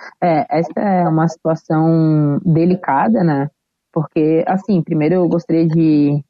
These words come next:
de frisar a importância do Centro Olímpico ter a base, porque, como você falou, muitas equipes estão montando, né? Mas ainda não tá sendo suficiente. Então, o Centro Olímpico, querendo ou não, é uma referência, né?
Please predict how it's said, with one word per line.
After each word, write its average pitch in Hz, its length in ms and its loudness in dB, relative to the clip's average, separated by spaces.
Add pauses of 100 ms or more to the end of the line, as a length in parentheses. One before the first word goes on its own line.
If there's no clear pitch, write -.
de 151 100 -2 (100)
frisar 156 640 0
a 151 100 -4
importância 156 760 -2
do 160 140 2
Centro 151 320 -2
Olímpico 151 640 0
ter 160 180 0
a 185 100 0
base, 151 440 0 (600)
porque, 151 1120 2 (460)
como 165 180 0
você 165 180 0
falou, 180 300 0
muitas 190 320 0
equipes 196 400 0
estão 202 640 -2 (100)
montando, 170 680 0
né? 185 180 0 (400)
Mas 185 260 0
ainda 220 280 2
não 240 200 0
tá 262 140 0
sendo 240 300 0
suficiente. 196 640 -2 (420)
Então, 156 240 0
o 175 40 4
Centro 180 320 0
Olímpico, 190 360 2
querendo 170 340 0
ou 165 60 2
não, 156 120 2
é 156 60 0
uma 170 140 4
referência, 170 720 0
né? 160 180 0